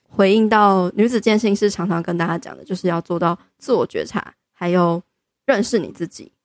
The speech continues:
对，你的人生也会过得比较愉悦，让你可以带来喜悦与满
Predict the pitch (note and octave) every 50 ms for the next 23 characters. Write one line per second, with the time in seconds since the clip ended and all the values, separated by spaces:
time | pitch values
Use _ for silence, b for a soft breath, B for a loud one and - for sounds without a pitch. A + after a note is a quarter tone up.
0 | _ _ - F#3+ A#2 E2 - G3 F#3+ F#3 G3 F#3+ F#3+ F#3 F#3+ G3 - A3+ G3 D#3+
1 | G3+ F#3+ G3 - G#3 E3+ B2+ - - - F3+ F3+ - - F#3+ F3+ F3+ F#3+ G#3 B3+
2 | C#4 G#3+ - - _ _ _ _ _ _ _ _ - D4 C#4 B3+ G#3+ G3 F#3 E3+
3 | E3 - - F#3 F#3+ F#3+ F3+ E3+ D#3+ - F#3+ F#3 F#3 F3+ E3+ E3 E3 E3 D#3+ D#3+
4 | F3 - - - - G3 F3 E3 - G#3+ A3 G3 - F3+ F3 F3+ F#3 F3+ -